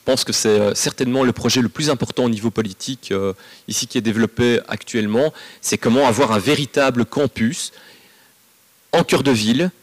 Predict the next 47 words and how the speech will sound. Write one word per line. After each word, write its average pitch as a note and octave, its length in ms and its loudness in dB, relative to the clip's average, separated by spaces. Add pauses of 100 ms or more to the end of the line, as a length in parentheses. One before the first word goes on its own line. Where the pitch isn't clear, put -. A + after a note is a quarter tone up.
(160)
un B2 100 -2
campus D3 520 -4
vert, A#2 480 2
un B2+ 60 -4
campus C#3+ 420 -4
qui - 140 -4
va B2 100 2
se - 160 0
lier C#3 360 2
en B2+ 100 2
fait, C3 360 0 (600)
euh, G#2 300 -4 (520)
enfin - 140 -4
en A2+ 80 -2
tout A#2 100 -8
cas D3 140 0
qu'on A#2+ 240 -6
aimerait, A#2+ 400 2
c'est, - 220 0
euh, G2+ 520 0
comme A2+ 140 -2
ça C#3 160 -2
qu'on, G#2+ 440 -4
qu'on, A2 280 -4
qu'on A#2 160 -4
est A#2 40 2
en A2 80 2
train A#2+ 160 -2
de A2+ 60 -2
travailler B2 560 2 (760)
au D3+ 100 4
parc D#3+ 400 -2
ici, D3 340 -4
Yerno. A#2+ 560 2 (200)
On A2 80 -2
a B2 60 2
deux D3 180 2
parcs E3+ 240 0
dans C3+ 100 2
le B2 40 2
centre-ville, C3 520 -2
dont C3+ 220 0
un D#3+ 300 0 (360)
que C3 80 -2
personne D3 280 0
ne C3+ 80 2
connaît, A#2 380 0